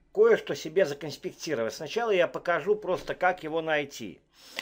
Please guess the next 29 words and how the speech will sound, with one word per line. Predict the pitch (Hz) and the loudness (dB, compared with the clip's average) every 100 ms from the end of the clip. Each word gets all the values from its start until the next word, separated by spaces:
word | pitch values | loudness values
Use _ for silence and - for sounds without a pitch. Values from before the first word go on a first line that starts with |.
| - - - | -12 -18 -4
Значит, | 160 - 165 - _ _ - - - - | -4 -2 -6 -10 _ _ -18 -16 -16 -4
а, | 147 139 143 | 2 4 4
вы, | 151 214 175 135 - | 6 6 6 2 -6
э, | - 135 135 | -2 -2 0
хоть | - 147 | -2 -4
бу-, | 139 170 175 - | -2 0 0 -2
с-, | - - | -10 -12
будет | 151 156 175 | -8 -2 -2
ссылка, | - 240 214 147 | -2 -6 -2 -2
вдруг | 170 196 | 0 0
она | 160 156 | 0 -4
не | 160 | -8
будет | 151 170 156 | -6 -6 2
работать. | 147 143 127 - - | 4 4 0 -6 -8
Вы | 165 | -4
набираете | 202 180 180 175 147 160 | -2 2 4 6 4 0
S | 147 | -8
P | - 185 | -4 -4
B | 175 170 | 0 -2
тире | - 151 151 | -2 -4 -4
тут | 165 165 | -4 -10
точка | - 165 - - 190 | -6 -6 -4 2 4
ру, | 220 226 - | 6 2 -4
вот | 139 135 151 | -4 -2 0
этот | 143 139 | 0 -2
сайт, | - 143 110 95 | 0 0 0 -2
это | - 107 135 | -4 -4 -2
сайт | - 160 147 | 0 0 -2
школы. | - - 135 98 85 | -8 -2 0 0 -4